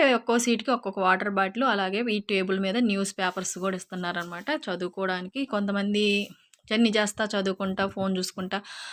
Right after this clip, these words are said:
ఆ, ఫోన్ ఛార్జింగ్ పెట్టుకోవడానికి కూడా ప్రతి సీటుకి, మామూలుగా మనకు ట్రైన్లో ఏందంటే, ఆ, మనం కూర్చున్న కాడ ఏదో ఒక పక్కన ఉండిద్ది. అట్లా కాకుండా మన, మన సీటు కిందే మనకి ప్లగ్ పెట్టుకోవడానికైతే రె-, అదే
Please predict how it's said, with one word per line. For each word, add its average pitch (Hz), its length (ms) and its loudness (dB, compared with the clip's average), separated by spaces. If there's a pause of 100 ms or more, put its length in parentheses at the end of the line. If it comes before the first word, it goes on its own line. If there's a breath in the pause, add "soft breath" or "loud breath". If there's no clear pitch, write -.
(220 loud breath)
ఆ, 240 120 6 (140)
ఫోన్ 285 440 6
ఛార్జింగ్ 269 580 6
పెట్టుకోవడానికి 269 480 4
కూడా 294 120 6
ప్రతి 269 480 2
సీటుకి, 302 600 4 (600)
మామూలుగా 233 360 6
మనకు 254 220 6
ట్రైన్లో 233 380 6
ఏందంటే, 233 420 4 (520 loud breath)
ఆ, 220 80 -2 (340)
మనం 220 280 4
కూర్చున్న 240 360 4
కాడ 233 300 6
ఏదో 214 180 4
ఒక 226 100 0
పక్కన 208 320 0
ఉండిద్ది. 196 240 0
అట్లా 208 260 -2
కాకుండా 196 380 2
మన, 202 260 4
మన 202 240 6
సీటు 233 300 2
కిందే 247 300 6
మనకి 214 420 2 (300)
ప్లగ్ 185 380 -2
పెట్టుకోవడానికైతే 190 840 -2 (100)
రె-, - 160 -8 (420)
అదే 190 160 0